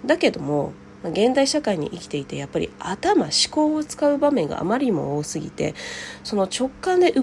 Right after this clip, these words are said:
くことができなくなってしまっている方がすごく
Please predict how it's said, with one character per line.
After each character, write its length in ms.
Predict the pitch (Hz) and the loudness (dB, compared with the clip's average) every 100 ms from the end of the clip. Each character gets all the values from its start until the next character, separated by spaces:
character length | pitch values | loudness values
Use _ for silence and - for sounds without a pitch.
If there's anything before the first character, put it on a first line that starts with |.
| 320 | 0
く 20 | 311 | -2
こ 160 | - | -6
と 80 | - | -8
が 80 | 139 | -6
で 120 | 160 | -6
き 120 | - | 0
な 120 | 370 160 | 0 0
く 100 | - | -4
な 120 | 131 | -8
っ 20 | |
て 280 | - - - | -12 -10 -4
し 140 | - | -2
ま 80 | 139 | -4
っ 40 | |
て 220 | - - - | -10 -10 -8
い 100 | - | -8
る 180 | - - - - - - - | -10 -14 -16 -16 -18 -20 -10
方 260 | - 175 156 | -6 -2 -2
が 160 | 147 | -2
す 140 | - - | -6 -2
ご 100 | 277 | -2
く 220 | - - | 0 -4